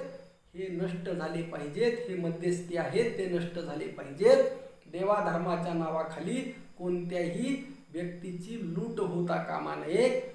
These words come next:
परंतु प्रत्यक्षामध्ये ही लूट सुरू आहे. आणि यामध्ये शंभर टक्के आरक्षण कोणाचं आहे, नितीन गडकरींनी सांगावं, परंतु ते सांगणार नाहीत. फक्त,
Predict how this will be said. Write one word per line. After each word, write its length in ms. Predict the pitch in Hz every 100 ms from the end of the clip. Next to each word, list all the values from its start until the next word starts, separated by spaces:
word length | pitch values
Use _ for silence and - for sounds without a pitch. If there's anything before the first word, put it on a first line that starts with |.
| -
परंतु 440 | 170 175 170 240
प्रत्यक्षामध्ये 1000 | - 180 175 180 175 - 170 165 165 214 262 254 - - -
ही 180 | 170 170
लूट 360 | 165 190 202 180
सुरू 300 | 175 170 165
आहे. 400 | 147 - 190 254 262 - - - - _ 165
आणि 140 | 160 160
यामध्ये 460 | 190 208 190 180 180
शंभर 380 | 175 175 175 175
टक्के 300 | 175 - 175
आरक्षण 560 | 170 170 170 180 180
कोणाचं 400 | 180 170 170 170
आहे, 460 | 165 - 175 440 269 - - - 151
नितीन 340 | 147 196 190 175
गडकरींनी 560 | 170 170 165 170 190
सांगावं, 720 | 196 165 156 156 180 196 214 214
परंतु 440 | 175 175 175 175 175
ते 160 | 185
सांगणार 640 | 175 160 156 165 175 180 175
नाहीत. 720 | 165 147 170 202 202 175 - - - - - -
फक्त, 320 | 262 262 -